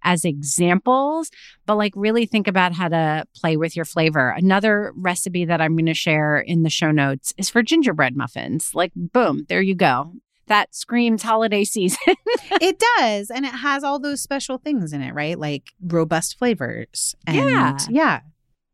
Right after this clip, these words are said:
Speaker 1: Okay, so what other kind of spread? You talked about bagels.
Speaker 2: Yeah, I think those are my two, like, a bagel bar and a biscuit bar.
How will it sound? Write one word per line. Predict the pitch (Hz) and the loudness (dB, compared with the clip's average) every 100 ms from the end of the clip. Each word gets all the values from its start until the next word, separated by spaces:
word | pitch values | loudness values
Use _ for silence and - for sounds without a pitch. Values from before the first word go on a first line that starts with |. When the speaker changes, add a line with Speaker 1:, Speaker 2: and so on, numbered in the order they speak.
| _ | _
Speaker 1:
Okay, | 277 277 180 151 | -2 2 -2 -2
so | - 277 | -2 0
what | 277 359 | 2 0
other | 349 349 | -2 -6
kind | 320 311 | -4 -4
of | 294 | -6
spread? | - 226 190 | -2 -2 -2
You | 190 220 | -4 -6
talked | 254 240 - | -2 -4 -4
about | 226 226 214 - _ _ _ _ _ _ 175 | 0 2 2 -2 _ _ _ _ _ _ -12
bagels. | 190 202 190 202 208 277 349 - - - _ _ - | -2 -2 0 -2 -2 -2 -4 -8 -12 -16 _ _ -6
Speaker 2:
Yeah, | 294 415 254 180 | 0 2 2 2
I | 311 | -2
think | 381 523 | -4 -4
those | 539 508 453 | -4 -2 -2
are | |
my | 339 247 | 0 -2
two, | - 277 | -2 -4
like, | 202 185 180 | -2 -2 -2
a | 196 | -2
bagel | 196 196 285 285 | -2 0 0 2
bar | 277 277 285 269 - | 0 0 -2 -6 -6
and | 202 | -4
a | 190 | -4
biscuit | 160 170 - - 139 120 - | -4 -6 -6 -6 -6 -6 -10
bar. | 151 139 123 110 107 147 | -12 -8 -6 -8 -10 -14